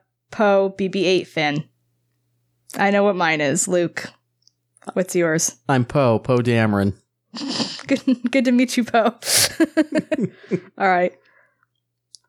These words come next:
Speaker 1: You, you, yeah, you do the next one.
Speaker 2: Uh, which character would you like to make, would you most want to make out with?
Speaker 1: <laughs>
Speaker 2: Captain America, Black Widow, Thor, Black Panther, Gamora, Bucky,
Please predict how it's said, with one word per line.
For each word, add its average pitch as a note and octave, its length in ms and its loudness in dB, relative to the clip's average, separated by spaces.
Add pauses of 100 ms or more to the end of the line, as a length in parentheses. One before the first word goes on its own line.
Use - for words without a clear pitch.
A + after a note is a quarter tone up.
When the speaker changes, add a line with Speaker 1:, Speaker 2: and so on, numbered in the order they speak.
(320)
Speaker 1:
You, A3 260 0
you, A#3+ 240 2
yeah, G3+ 440 2 (320)
you A3+ 160 2
do A3+ 100 4
the F3+ 80 0
next E3+ 260 -2
one. - 140 -2 (260)
Speaker 2:
Uh, G2 260 2
which C#3 320 0
character F#3+ 440 2
would A#2 180 -2
you C#3+ 120 2
like B2 220 2
to C3 100 -2
make, A#2+ 480 0 (380)
would B2+ 320 -4
you D#3 100 2
most C#3+ 420 0
want A#2 220 0
to A#2 100 0
make G#2+ 240 2
out F#2 240 2
with? - 300 -2 (280)
Speaker 1:
<laughs> - 60 -14
Speaker 2:
Captain F2+ 360 0
America, A2 580 0 (140)
Black G3+ 320 2
Widow, B2+ 580 0
Thor, A2+ 800 -2
Black F2+ 300 0
Panther, A#2 540 0 (120)
Gamora, C#3+ 680 2 (260)
Bucky, A2+ 520 -2